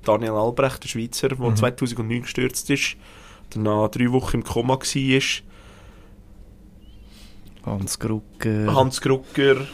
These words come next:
Speaker 3: Dann
Speaker 1: ist kein,
Speaker 3: der
Speaker 1: also Mo, der Albrecht ist retour gekommen, ist sogar noch Weltcup gefahren, aber nie mehr an seine Leistungen
Speaker 3: Mhm.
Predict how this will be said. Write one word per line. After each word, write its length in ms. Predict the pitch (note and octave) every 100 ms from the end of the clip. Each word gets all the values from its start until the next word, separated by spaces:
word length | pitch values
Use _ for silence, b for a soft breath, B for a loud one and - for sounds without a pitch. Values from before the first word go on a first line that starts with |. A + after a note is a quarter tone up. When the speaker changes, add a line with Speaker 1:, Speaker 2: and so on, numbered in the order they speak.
| B B B -
Speaker 3:
Dann 100 | -
Speaker 1:
ist 200 | G2+ G2
kein, 240 | G2 A#2 D#3
Speaker 3:
der 80 | F3
Speaker 1:
also 180 | -
Mo, 160 | C3+ D3
der 120 | C#3+
Albrecht 400 | C3+ D3+ D3 -
ist 120 | A#2
retour 300 | B2+ C3+ -
gekommen, 360 | D#3 - D#3 F#3+ - b b b -
ist 160 | C3+
sogar 240 | - C3 C3
noch 220 | B2 A#2+
Weltcup 420 | A#2+ C3 B2+ -
gefahren, 320 | - A#2 C3
aber 300 | B2 G#2+ G#2 G2
nie 200 | - A#2 B2
mehr 120 | B2+
an 40 |
seine 300 | A#2 B2 A2+
Leistungen 400 | A2 A2+ B2 -
Speaker 3:
Mhm. 60 | G#2